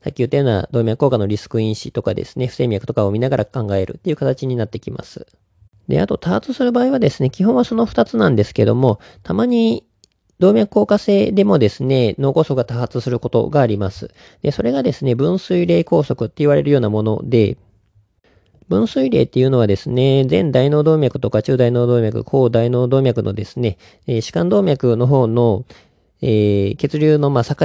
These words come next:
目みたいな形になります。虚血性腸炎とかもですね、そういう血流の境目、腸の血流の境目で起こる炎症とかになりますけど、脳にも当然ですね、えー、血管、大きな血管は三本ですけども、その、えー、間の領域っていうのがあって、それは両方から、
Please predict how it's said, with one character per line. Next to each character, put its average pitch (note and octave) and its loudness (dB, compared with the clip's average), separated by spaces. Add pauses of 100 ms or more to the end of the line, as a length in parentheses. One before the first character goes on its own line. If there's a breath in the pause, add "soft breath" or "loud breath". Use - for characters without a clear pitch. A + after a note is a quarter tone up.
(100)
目 D3 0
み D3 -2
た C3 0
い - -2
な G#2+ -4
形 G#2+ -6
に G#2 -6
な G#2 -4
り G2+ -6
ま G2+ -8
す。 - -18 (200)
虚 F#3+ -4
血 - -18
性 G#3+ 0
腸 A3 -2
炎 F#3+ 2
と - -2
か A#2+ 0
も A2 0
で F#2+ -6
す - -14
ね、 B2 -2
そ A#2+ -4
う A#2+ 0
い A#2 0
う - -10
血 C#3+ -4
流 C#3+ 2
の C3+ 0
境 - -4 (200)
目、 C#3 0 (140)
腸 D3+ -2
の B2+ -4
血 C3+ -8
流 C3+ -2
の C3+ -4
境 D3 -8 (160)
目 C#3+ -2
で C#3 2
起 C#3 0
こ C3+ 0
る G#2+ -2 (380 soft breath)
炎 C3+ -2
症 B2+ 0
と A#2+ -2
か G#2+ 0
に G#2 -4
な G#2 -4
り G#2 -2
ま G#2 -4
す - -12
け G#2 -4
ど、 G#2 -2 (240 loud breath)
脳 G#3+ 0
に C#3 0
も A#2+ 0
当 C3 0
然 C3+ 2
で G#2+ 2
す - -8
ね、 A#2 0
え - -8 (160)
ー、 G#2+ -4
血 C3 -6
管、 B2 -2
大 C#3+ -4
き D3+ 0
な B2 0
血 - -16
管 A#2 0
は A2 0
三 B2 -2
本 G2+ -2
で G2+ -4
す - -14
け A2+ -4
ど A2 -2
も、 A#2+ -2
そ - -6
の、 C3 -2 (760 soft breath)
え A2 2
ー、 G#2 0
間 D3 4
の D3 4
領 C3+ 6
域 C3 0
っ - -6
て - -2
い D#3 6
う - 2
の A#2+ 2
が G#2 2
あ G2 2
っ - -6
て、 - -8
そ - -8
れ F#3 0
は F3+ 0
両 F#3+ 0
方 F#3 2
か F3+ 2
ら、 D#3+ 2